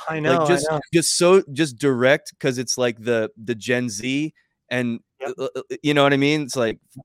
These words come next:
Speaker 2: I don't, I don't know how old these kids are, but it's just, like, people that are just, for some reason, so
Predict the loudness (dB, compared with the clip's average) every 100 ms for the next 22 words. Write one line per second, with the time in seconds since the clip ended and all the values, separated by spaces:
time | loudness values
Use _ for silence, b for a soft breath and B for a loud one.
0 | -4 0 0 0 0 0 0 0 0 -4
1 | -4 -2 2 2 0 -4 -4 -6 -2 -2
2 | -2 -6 -2 0 2 0 -2 -6 -6 -12
3 | -12 -10 -4 -4 -2 -2 -4 -4 -6 -4
4 | -4 -4